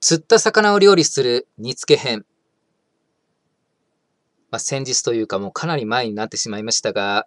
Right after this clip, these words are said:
友人と一緒に釣りに行ってまいりまして、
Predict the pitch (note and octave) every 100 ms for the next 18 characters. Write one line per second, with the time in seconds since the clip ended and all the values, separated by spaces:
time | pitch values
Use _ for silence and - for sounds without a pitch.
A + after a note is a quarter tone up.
0 | - A2+ A2+ A#2 A2+ A2 - - A2 G#2+
1 | G#2 - B2 C3 C3 - B2+ B2 B2+ -
2 | - G2+ G#2